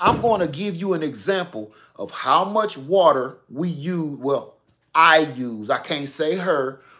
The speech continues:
but I'm gonna say how much water I use when washing up. It's gonna, it's gonna trip you out. Watch. And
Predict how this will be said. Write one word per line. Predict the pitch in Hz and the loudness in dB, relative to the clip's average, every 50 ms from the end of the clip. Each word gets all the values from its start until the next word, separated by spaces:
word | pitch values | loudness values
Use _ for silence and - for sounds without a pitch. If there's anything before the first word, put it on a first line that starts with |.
| _ _ - | _ _ -4
but | - 135 127 - - - _ _ - | -2 -2 -2 -2 -6 -12 _ _ -2
I'm | 143 160 | 0 0
gonna | 160 160 | 0 0
say | 156 - 160 | 0 0 0
how | 160 160 156 | 0 0 -2
much | 151 143 139 | -4 -6 -4
water | 135 147 143 127 110 - - | -2 0 0 0 -2 -4 -4
I | - 151 185 190 | 0 2 4 4
use | 185 160 147 165 160 156 151 143 131 - - _ _ _ _ | 2 0 -4 -6 -6 -6 -8 -8 -12 -14 -18 _ _ _ _
when | - 139 147 143 143 | -8 -6 -4 2 6
washing | 156 160 156 143 147 - 180 160 | 8 8 8 8 6 2 0 0
up. | 131 110 - - | 0 0 0 -4
It's | 262 | 0
gonna, | - 202 175 156 131 - - - | 2 2 2 2 0 -4 4 6
it's | 202 196 - | 6 6 8
gonna | 220 190 165 | 6 6 6
trip | - - 220 185 - - 175 | 4 2 2 2 0 0 -4
you | 190 196 208 | -6 -4 -4
out. | - - - - - - - - | -4 -6 -10 -14 -20 -20 -14 -10
Watch. | 165 - - - - - _ _ _ _ _ _ _ _ _ _ _ _ _ _ _ _ _ _ _ _ _ _ _ _ - _ _ _ _ _ _ _ _ _ _ _ _ _ _ _ - | -8 -8 -8 -8 -12 -18 _ _ _ _ _ _ _ _ _ _ _ _ _ _ _ _ _ _ _ _ _ _ _ _ -20 _ _ _ _ _ _ _ _ _ _ _ _ _ _ _ -16
And | - - - | -16 -16 -16